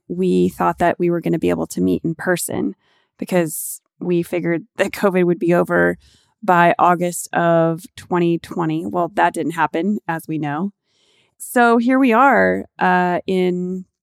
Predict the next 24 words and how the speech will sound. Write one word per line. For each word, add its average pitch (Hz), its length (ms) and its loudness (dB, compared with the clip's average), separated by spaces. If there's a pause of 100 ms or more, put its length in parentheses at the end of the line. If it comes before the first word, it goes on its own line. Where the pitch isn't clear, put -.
(140)
October 220 760 0
of 190 160 -4
twenty 196 320 -4
twenty-one, 180 720 0 (520)
having 190 280 0
our 185 120 4
first 208 500 0
in-person 185 540 -4
retreat. 170 580 -4 (500)
And 233 140 2
it 233 120 2
wasn't 320 280 2
just 302 160 -6
open 214 500 0 (160)
to 196 600 2 (160)
Women 190 300 -2
Leading 190 240 -2
Powerfully 180 580 -2
alumni. 170 720 -2 (200)
It - 160 -2
was 190 280 -4
open 180 400 -4
to - 160 -12
friends 180 840 -2